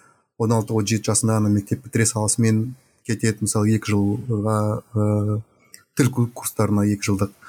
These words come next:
кем дегенде екі жыл, бірақ негізінен үш жылдай болады. Ә, тіл меңгереді. Одан кейін төрт-бес жыл бакалавр оқиды, оқиды. Одан кейін екі-үш жыл магистратура оқиды. Одан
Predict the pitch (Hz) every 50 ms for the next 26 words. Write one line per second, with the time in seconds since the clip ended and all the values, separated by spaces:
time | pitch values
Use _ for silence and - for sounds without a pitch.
0 | - - _ _ _ _ _ _ _ _ _ - - - 135 120 107 107 104 101
1 | 107 110 104 104 101 101 98 98 95 104 - _ _ _ _ _ _ _ _ _
2 | _ _ - 107 - - 107 104 101 104 110 110 107 110 107 - - - 107 101
3 | 107 104 98 101 101 101 101 98 - _ _ _ _ _ _ _ _ _ _ _
4 | _ _ _ _ _ _ _ _ _ _ _ _ - 117 107 101 - 123 123 120
5 | 123 113 104 107 107 110 107 - _ _ _ _ - - 113 101 117 117 120 117
6 | 110 120 120 117 113 107 110 - 127 120 113 - - 123 120 117 - - 110 104
7 | 101 113 113 - - 120 120 117 110 113 113 110 104 - 113 107 101 101 - 127
8 | 107 - - 123 107 104 - _ _ _ _ _ _ _ - _ _ _ _ _
9 | _ _ - 113 107 110 117 117 113 110 113 117 123 120 - - - - - -
10 | 117 117 120 117 113 110 - 127 123 - 117 117 120 113 - - 107 101 - _
11 | _ _ _ _ _ _ _ _ _ _ _ _ _ _ _ _ _ _ _ _
12 | _ _ _ _ _ _ _ _ _ _ _ _ _ _ _ _ - 123 127 143
13 | 151 151 131 127